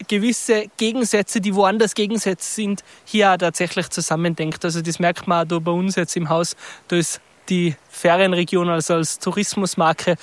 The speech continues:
und das Schutzgebiet als Verwaltung im selben Haus. Das führt natürlich zu einem gegenseitigen Verständnis, was essentiell ist,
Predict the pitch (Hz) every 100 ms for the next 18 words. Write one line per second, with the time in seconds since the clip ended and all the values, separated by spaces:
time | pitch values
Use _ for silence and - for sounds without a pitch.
0 | - - - 196 165 175 - 226 - -
1 | 175 202 185 - - - _ - 180 165
2 | 180 160 175 180 180 165 - - 185 175
3 | 170 190 190 160 170 175 - 185 - -
4 | - 196 185 165 185 180 - 180 170 160
5 | 165 180 180 165 156 170 160 156 147 165
6 | 196 180 147 165 - 185 - 165 - 160
7 | 165 165 -